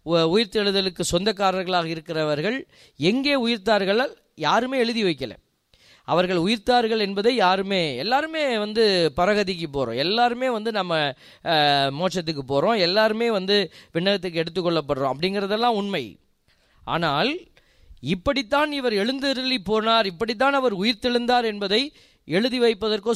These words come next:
சொல்வதற்கோ அங்கே யாரும் இல்லை. ஆனால் இயேசுவுக்கு அப்படி இல்லையே. இயேசுவுக்கு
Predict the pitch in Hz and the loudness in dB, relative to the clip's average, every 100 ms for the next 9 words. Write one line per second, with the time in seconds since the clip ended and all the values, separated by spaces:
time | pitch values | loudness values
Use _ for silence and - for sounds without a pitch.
0 | - 220 247 220 196 254 240 233 233 233 | 0 2 2 2 2 2 2 2 0 2
1 | 320 302 233 151 107 _ _ _ _ 123 | 2 0 -2 -4 -6 _ _ _ _ -4
2 | 147 160 151 143 208 - 214 202 180 208 | -2 0 -2 0 -2 -2 -4 -2 0 0
3 | 208 208 202 196 160 - _ _ _ _ | 0 0 2 2 0 -6 _ _ _ _
4 | _ _ _ _ _ 139 190 254 254 220 | _ _ _ _ _ 0 2 2 -2 -4
5 | 170 165 220 | -4 -4 -2